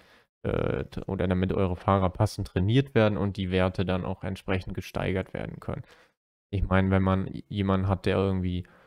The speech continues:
vierzig Jahre alt ist und seine Karriere bald beendet, irgendwie Markus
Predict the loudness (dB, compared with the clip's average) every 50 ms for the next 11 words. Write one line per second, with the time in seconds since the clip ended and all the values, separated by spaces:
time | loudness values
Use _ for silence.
0 | _ _ _ _ _ _ _ _ -2 -2 -2 -2 -2 2 4 6 6 6 6 6
1 | 6 4 4 2 2 0 -2 -4 -2 -2 -2 0 2 2 2 0 -2 0 0 0
2 | 2 4 4 2 4 4 2 2 2 2 0 0 0 0 2 2 0 0 0 -4
3 | -12 _ _ _ _ _ _ _ _ _ -6 -2 0 0 0 2 2 2 0 0
4 | -4 -8